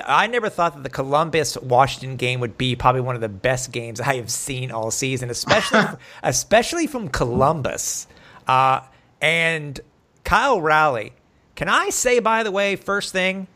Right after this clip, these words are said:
Speaker 1: um, he needs to get his helmet fit on his head, 'cause
Speaker 2: My
Speaker 1: I don't know
Speaker 2: God.
Speaker 1: how many times it came off. Uh, and even though he kept on getting destroyed,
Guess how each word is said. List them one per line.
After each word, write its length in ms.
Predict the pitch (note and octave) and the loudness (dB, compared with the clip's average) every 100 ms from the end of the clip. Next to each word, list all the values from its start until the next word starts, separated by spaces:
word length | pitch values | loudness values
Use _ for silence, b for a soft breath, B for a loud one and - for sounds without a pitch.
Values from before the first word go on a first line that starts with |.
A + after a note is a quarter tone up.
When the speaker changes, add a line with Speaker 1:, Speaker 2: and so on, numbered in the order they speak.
| b b b | b b b
Speaker 1:
um, 520 | D3 D#3 D#3 D3+ C#3+ B2+ _ _ - _ _ | 4 6 4 0 -6 -14 _ _ -20 _ _
he 140 | - D#3 | -10 -4
needs 200 | F#3+ F3+ | -4 -2
to 40 | |
get 180 | E3 F3+ | 2 2
his 240 | C#3 E3+ - | 2 -2 0
helmet 340 | D#3 D#3 - | 0 0 -4
fit 220 | - D#3 | 0 4
on 120 | D3+ | 4
his 140 | D#3+ - | 2 0
head, 380 | A2+ G#2+ D#3+ - _ _ - | -2 -2 -6 -10 _ _ -6
'cause 160 | - | 0
Speaker 2:
My 60 | D3 | 0
Speaker 1:
I 20 | |
don't 120 | E3 | 0
know 60 | D3+ | 0
Speaker 2:
God. 140 | C3+ D#3 | 2 2
Speaker 1:
how 100 | D#3+ | 2
many 160 | E3+ | -2
times 280 | - D3+ C3+ | -2 -4 -4
it 120 | - | -8
came 240 | - E3 C3 | -6 -2 0
off. 440 | A#2+ D3+ - - _ b b - | 2 0 -2 -12 _ b b 0
Uh, 200 | C3+ C#3 | 2 4
and 440 | C#3+ C#3+ C#3 C3+ - _ | 2 2 0 -8 -16 _
even 300 | - G3 B3 | -10 -6 -4
though 220 | B3 G#3 D#3 | 0 0 -2
he 200 | C3 G3+ | -6 -4
kept 260 | - G#3+ | -2 -2
on 80 | F3+ | -2
getting 240 | E3+ E3 | -2 -4
destroyed, 800 | C3 - - C3+ D#3 D#3+ B2+ A#2+ | -6 -10 -10 -4 0 2 2 -2